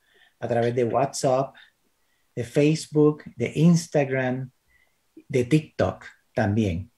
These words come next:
Todas estas, eh, formas de redes, no, se puede, a través de estas redes se pueden comunicar con nosotros. También tenemos nuestra,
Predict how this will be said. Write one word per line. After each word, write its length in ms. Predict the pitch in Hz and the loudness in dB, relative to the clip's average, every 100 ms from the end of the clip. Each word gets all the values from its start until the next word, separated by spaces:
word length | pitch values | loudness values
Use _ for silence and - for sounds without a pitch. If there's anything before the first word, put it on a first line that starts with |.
| - | -4
Todas 260 | 143 151 160 | 2 4 4
estas, 580 | 156 - 147 - - - | 2 0 -2 -2 -10 -6
eh, 540 | 143 127 123 117 117 _ | -2 0 0 0 -4 _
formas 340 | - 143 143 139 | -4 -2 0 -2
de 140 | 131 | 0
redes, 240 | 147 160 151 | 2 2 2
no, 320 | 123 117 - _ _ _ | -2 -6 -10 _ _ _
se 220 | - 123 | -8 -6
puede, 240 | 120 123 - | 0 0 0
a 140 | 127 | -2
través 180 | 123 127 | 2 2
de 80 | 147 | 2
estas 220 | 151 135 | 2 2
redes 240 | 151 151 | 4 2
se 140 | - 131 | 0 -4
pueden 220 | 123 123 | -2 -2
comunicar 460 | 123 123 117 110 113 | -2 -2 -2 -4 -4
con 140 | 110 | -6
nosotros. 420 | 107 - 95 - - _ _ _ - - | -6 -8 -12 -14 -20 _ _ _ -20 -8
También 380 | 143 131 131 123 | -4 -2 -2 2
tenemos 380 | 160 151 156 151 | 2 4 4 4
nuestra, 720 | 143 135 - 123 110 107 | 2 -2 0 0 0 -2